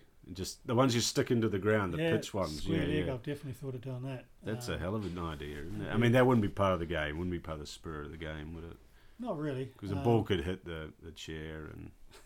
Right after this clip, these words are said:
Speaker 1: prevent a boundary and all these sort of permutations would come into it,
Speaker 2: I
Speaker 1: wouldn't
Speaker 2: guess
Speaker 1: it?
Speaker 2: so. Well, ball's gonna an umpire as well, so
Speaker 1: Yeah.
Speaker 2: yeah, but, um, it would be nice if that was,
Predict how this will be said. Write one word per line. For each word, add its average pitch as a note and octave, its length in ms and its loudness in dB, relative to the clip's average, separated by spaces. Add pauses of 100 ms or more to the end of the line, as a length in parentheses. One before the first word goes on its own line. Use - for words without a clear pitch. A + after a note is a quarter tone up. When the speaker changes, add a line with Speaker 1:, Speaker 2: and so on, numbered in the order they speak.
Speaker 1:
prevent F#2+ 360 0
a E2+ 40 0
boundary F2 720 -2
and E2+ 100 -2
all F2 100 -4
these F2+ 180 -2
sort F2 160 -4
of D2+ 120 -10
permutations E2 840 -4
would D#2+ 140 -12
come D#2+ 220 -10
into D#2 180 -8
it, - 60 -8
Speaker 2:
I A#1+ 40 -6
Speaker 1:
wouldn't F2+ 200 -6
Speaker 2:
guess D3 80 -4
Speaker 1:
it? - 100 -16
Speaker 2:
so. C3+ 160 -10 (100)
Well, C3+ 120 -8
ball's C3+ 260 -6
gonna B2+ 180 -12
an A#2 100 -8
umpire B2+ 320 -6
as A#2+ 120 -8
well, C3 220 -4
so B2 300 -8 (160)
Speaker 1:
Yeah. D#2+ 240 -6 (300)
Speaker 2:
yeah, D3+ 260 -2 (180)
but, C#3 180 -8
um, C3+ 260 -6 (100)
it D#3+ 60 -8
would D#3 160 -4
be C3 120 -4
nice D3+ 300 -4
if A#2 120 -12
that F#3 160 -12
was, B2+ 200 -12